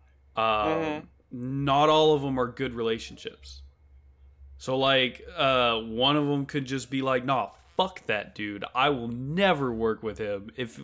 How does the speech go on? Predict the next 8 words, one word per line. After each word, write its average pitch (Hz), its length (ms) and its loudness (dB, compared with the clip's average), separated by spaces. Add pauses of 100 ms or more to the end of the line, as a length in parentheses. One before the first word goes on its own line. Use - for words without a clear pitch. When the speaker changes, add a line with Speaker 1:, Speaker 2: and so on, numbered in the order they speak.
Speaker 1:
they're 139 460 2
on 175 240 4
the 165 100 -4
same 180 340 0
team, 165 520 0 (400)
they're, 151 440 0 (380)
everything's 160 600 0
wrong. 101 360 -4